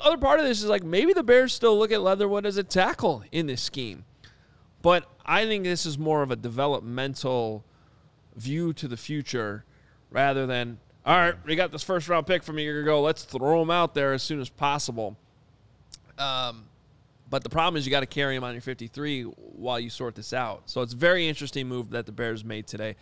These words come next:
Speaker 1: I don't hate it, though. I don't hate it at all. These are the types of guys you're, you're trying to add, uh, youth.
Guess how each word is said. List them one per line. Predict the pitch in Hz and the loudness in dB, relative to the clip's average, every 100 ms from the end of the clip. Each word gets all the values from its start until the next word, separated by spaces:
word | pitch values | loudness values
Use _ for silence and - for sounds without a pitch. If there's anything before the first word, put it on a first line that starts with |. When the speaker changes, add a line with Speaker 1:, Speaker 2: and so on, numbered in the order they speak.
| - - | -10 2
Speaker 1:
I | |
don't | 208 262 | 2 4
hate | 294 254 | 2 -2
it, | 170 | -2
though. | 131 117 _ _ _ - | -4 -4 _ _ _ 0
I | 185 | 2
don't | 214 | 4
hate | 226 | 4
it | 220 | 4
at | 214 | 6
all. | 190 | 6
These | 160 170 | 4 2
are | 185 | 2
the | 175 | 0
types | 180 175 170 | 2 2 0
of | 160 | 0
guys | 160 165 147 | 2 2 2
you're, | 151 - | -4 -4
you're | 139 | -8
trying | - 151 156 | -2 -2 -2
to | 90 | -2
add, | 147 147 143 139 _ - _ _ - | 0 0 0 -6 _ -20 _ _ -4
uh, | 131 131 120 | 0 0 0
youth. | 120 185 220 - - | -2 -2 -2 -6 -14